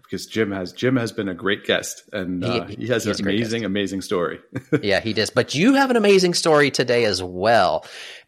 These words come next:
Speaker 2: And I know this is an audio podcast, and so I will kinda describe the setting. You are in your, uh, looks like you're in your basement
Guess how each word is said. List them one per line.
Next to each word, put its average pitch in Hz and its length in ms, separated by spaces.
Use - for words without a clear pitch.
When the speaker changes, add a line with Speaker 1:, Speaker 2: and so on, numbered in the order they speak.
Speaker 2:
And 139 420
I 131 140
know 151 240
this 196 220
is 185 200
an 131 240
audio 131 340
podcast, 98 680
and 101 160
so 101 480
I 107 360
will 104 420
kinda 110 240
describe 110 420
the 123 80
setting. 104 380
You 120 220
are 127 120
in 120 260
your, 107 680
uh, 98 380
looks 131 200
like 147 120
you're 131 120
in 139 80
your 151 100
basement 104 680